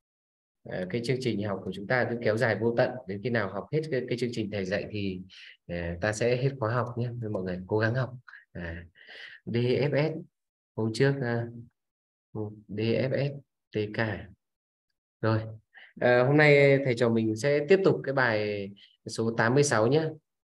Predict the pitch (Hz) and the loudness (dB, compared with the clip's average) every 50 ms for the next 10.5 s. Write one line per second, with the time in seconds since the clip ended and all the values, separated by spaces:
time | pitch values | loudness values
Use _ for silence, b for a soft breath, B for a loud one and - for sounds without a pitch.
0 | _ _ - 113 110 110 101 101 110 110 123 147 160 156 - - 123 117 123 - | _ _ -2 2 2 2 4 4 2 4 4 2 2 0 0 0 0 0 0 -2
1 | - - - - - _ _ _ _ _ _ b b b b b b _ _ - | -4 -6 -10 -16 -20 _ _ _ _ _ _ b b b b b b _ _ -4
2 | 135 - 175 170 160 143 127 123 131 131 131 127 117 123 127 131 151 175 170 - | -2 0 2 4 4 4 6 6 4 6 4 4 4 2 2 2 2 0 0 -2
3 | 156 143 151 175 156 135 127 120 120 123 120 117 117 117 117 120 117 117 117 120 | -2 -2 0 0 0 0 0 -2 -4 -4 -4 -2 -2 -2 -2 -2 0 2 2 2
4 | - 160 160 165 170 - - 123 135 - 175 151 120 117 - - - 113 107 - | 2 2 2 2 2 2 0 -2 0 2 2 2 2 0 -4 -4 -4 -4 -2 -2
5 | - 135 147 139 131 120 113 110 110 107 107 110 107 104 110 123 143 151 156 156 | -2 0 2 2 2 2 2 0 -2 -2 -4 -4 -4 -4 -4 -4 -2 -2 -2 -4
6 | 160 160 156 B B B B B _ - 120 113 113 110 110 110 110 110 110 131 | -4 -6 -10 B B B B B _ -2 0 0 2 2 2 0 0 0 0 0
7 | 117 117 120 117 117 131 135 135 127 123 139 170 196 - 294 277 - - - _ | 2 4 4 4 4 4 4 4 4 4 6 6 4 4 2 -4 -8 -10 -14 _
8 | _ _ _ b b b _ - 113 113 - 156 160 160 175 165 160 127 110 - | _ _ _ b b b _ -2 -2 2 2 2 2 2 4 4 4 2 2 2
9 | 123 120 117 131 127 123 120 117 117 117 117 117 117 117 117 117 117 117 117 - | -2 -2 0 0 2 2 4 2 2 2 2 0 0 -2 -2 -2 -2 -2 -4 -4
10 | 156 156 151 135 120 120 131 147 - | -2 0 0 0 0 0 -2 -4 -8